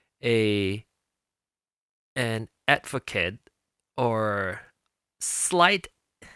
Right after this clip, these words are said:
activist mindset when it comes to my L G B T community and also my Asian American community, more so with the Asian American community l-, recently. And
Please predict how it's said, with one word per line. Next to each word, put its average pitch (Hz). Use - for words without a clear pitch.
activist 127
mindset 117
when 101
it 90
comes 107
to 95
my 87
L 113
G 104
B 98
T 107
community 123
and 113
also 107
my 90
Asian 110
American 127
community, 90
more 180
so 170
with 131
the 104
Asian 113
American 98
community 98
l-, 107
recently. 104
And 113